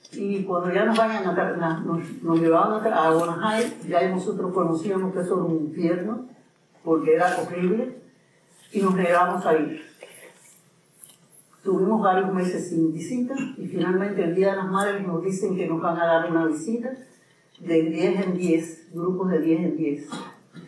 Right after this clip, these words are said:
Eh, citan a las madres, etcétera,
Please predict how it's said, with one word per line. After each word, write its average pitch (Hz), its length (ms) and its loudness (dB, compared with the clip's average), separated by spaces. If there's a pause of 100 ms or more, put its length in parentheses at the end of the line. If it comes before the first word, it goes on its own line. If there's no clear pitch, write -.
(480)
Eh, 151 1200 0
citan 185 360 -2
a 165 80 2
las 160 160 0
madres, 185 500 0
etcétera, 190 520 0